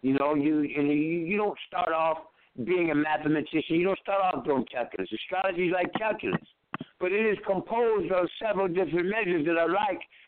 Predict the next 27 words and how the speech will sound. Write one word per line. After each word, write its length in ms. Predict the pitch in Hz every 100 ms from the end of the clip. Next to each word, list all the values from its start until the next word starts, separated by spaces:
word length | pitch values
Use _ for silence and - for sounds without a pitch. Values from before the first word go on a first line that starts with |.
| -
addition, 500 | 175 180 226 226 160 -
subtraction, 560 | 147 - 202 202 165
multiplication. 800 | 156 170 165 175 170 202 202 160 - - - 196
And 100 | 175 -
from 360 | 247 240 202
that 220 | 208 254 233 - -
time, 460 | 262 262 185 147 - - - -
from 220 | 247 240
that 200 | 247 175
measure, 480 | 208 285 220 196 202 - - -
comes 400 | 240 240 233 175
the 80 | 196
right 320 | 190 240 254
date 460 | 160 139 269 262 -
to 100 | 196
look 320 | 190 196 190 170
at. 320 | 131 - - _ - - _ _ _ _ _ -
That 300 | 214 208 147
date 360 | - 254 - -
to 80 | 208
look 260 | 240 294 220
at 200 | 190 185
will 140 | 190 226
illustrate 500 | 226 208 - 214 185
a 40 | 185
particular 600 | 190 185 240 233 220 214
alignment. 800 | 208 208 240 277 277 208 143